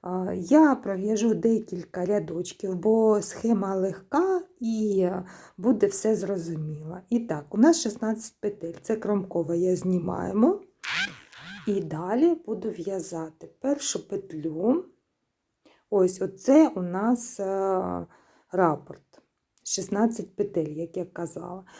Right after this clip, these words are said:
Перша виворітня, далі в'яжемо шість лицьових.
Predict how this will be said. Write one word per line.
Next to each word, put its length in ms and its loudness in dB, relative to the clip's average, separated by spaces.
Перша 500 0
виворітня, 920 2
далі 300 -2
в'яжемо 760 -2
шість 520 -6
лицьових. 960 -2